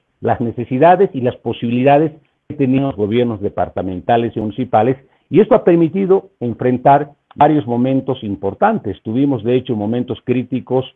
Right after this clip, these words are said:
de, de agua, el dos mil dieciocho, pero no hubo una ausencia de, eh, de productos agrícolas en el mundo urbano, porque se invirtió recursos económicos en estos programas. Entonces,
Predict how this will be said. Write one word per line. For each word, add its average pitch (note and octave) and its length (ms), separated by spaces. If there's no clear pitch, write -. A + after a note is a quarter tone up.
de, F#2+ 840
de F#2+ 160
agua, B2 460
el F#2 140
dos F2 160
mil A#2+ 180
dieciocho, C3+ 680
pero B2 200
no D3 120
hubo D#3 140
una E3 160
ausencia D3 680
de, G2+ 840
eh, F2+ 40
de F#2 160
productos B2+ 480
agrícolas B2 520
en G#2 160
el G#2+ 80
mundo A#2 280
urbano, A#2+ 440
porque A2+ 300
se A#2 100
invirtió G#2 520
recursos A#2+ 580
económicos A#2+ 640
en G2+ 140
estos G#2 240
programas. A#2 540
Entonces, C3 440